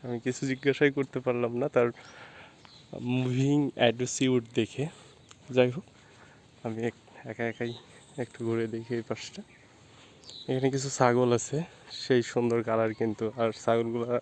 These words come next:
এত সুন্দর কালার হওয়ার একটাই কারণ হলো ন্যাচারাল ঘাস খাচ্ছে। আহ, ওই পাশেও আম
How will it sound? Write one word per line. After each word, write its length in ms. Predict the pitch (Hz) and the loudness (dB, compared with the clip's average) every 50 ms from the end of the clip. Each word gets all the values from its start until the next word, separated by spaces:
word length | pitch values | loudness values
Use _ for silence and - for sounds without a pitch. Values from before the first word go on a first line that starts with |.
| - - | -4 -8
এত 240 | - - 123 - 139 | -12 -8 -6 -6 -6
সুন্দর 280 | - - 135 135 131 | -4 -4 -2 -2 -2
কালার 280 | - - 120 120 123 123 | 0 0 0 0 0 0
হওয়ার 200 | 127 127 123 120 | 0 0 0 -2
একটাই 320 | 117 113 - - 131 127 | -2 -2 -2 0 0 0
কারণ 260 | - 120 113 113 117 | 0 0 0 0 0
হলো 280 | 113 113 120 113 113 151 - - - - - - - - - - - - - - - - - 120 | -2 -2 -2 -2 -2 -4 -6 -12 -20 -20 -20 -20 -20 -20 -20 -20 -20 -18 -16 -16 -12 -8 -2 0
ন্যাচারাল 560 | 120 123 127 - - 139 127 127 123 127 120 | 2 2 2 2 0 2 4 4 4 4 2
ঘাস 300 | 113 113 117 117 - - | 2 0 0 -2 -2 -4
খাচ্ছে। 440 | - 117 110 - - - - 117 104 - - - - - - - - - - - - - - - - - - - - - - - - - - - - - - - - - - - - - - - - - - - - - - - - - - - - - - - - - - - - - 1047 1077 1077 1047 1047 - - - - - - - - - - - - - - - - | -6 -8 -8 -10 -8 -8 -8 -8 -8 -10 -14 -16 -18 -20 -20 -20 -20 -20 -20 -20 -20 -20 -20 -20 -20 -20 -20 -20 -20 -20 -20 -20 -20 -20 -20 -20 -20 -20 -20 -20 -20 -20 -20 -20 -20 -20 -20 -20 -20 -20 -20 -20 -20 -20 -20 -20 -20 -20 -20 -20 -20 -20 -20 -20 -20 -20 -20 -20 -20 -20 -20 -20 -20 -20 -20 -20 -20 -20 -20 -20 -20 -20 -20 -20 -20 -20 -20 -20 -20 -14 -8
আহ, 420 | 160 156 156 151 139 - - - 170 | -4 0 0 0 0 -2 -4 -4 -2
ওই 120 | 175 180 | 0 0
পাশেও 340 | - 160 151 143 - 151 139 | 0 -2 -4 -4 -4 -2 0
আম 240 | 131 127 127 120 | 0 0 0 -2